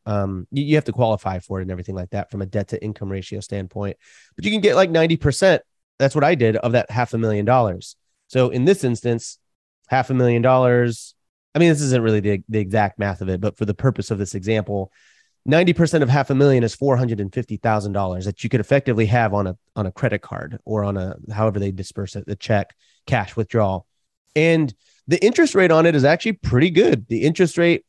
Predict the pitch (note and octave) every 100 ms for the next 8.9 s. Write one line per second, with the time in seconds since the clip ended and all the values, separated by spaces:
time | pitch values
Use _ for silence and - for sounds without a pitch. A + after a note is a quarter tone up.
0 | - B2 C#3+ F#3+ E3 C3+ A#2+ G2+ G#2+ D3
1 | D3 C#3+ B2 F#3 G#3 - A#2 D3 - C#3
2 | E3 - - - _ _ - B2+ B2+ -
3 | C#3 C#3 C#3 B2 A2 A2 A2+ - A2 G#2
4 | G2+ - A2+ - G#2+ - G#2 G2+ F#2+ _
5 | A2 - - G#2+ G2+ G2 F2+ - - _
6 | _ _ _ - F#3+ F3 D#3 _ _ _
7 | _ _ _ _ _ - C3 D#3+ E3+ -
8 | D#3+ D#3+ E3+ D3 B2+ - G3 E3 D3+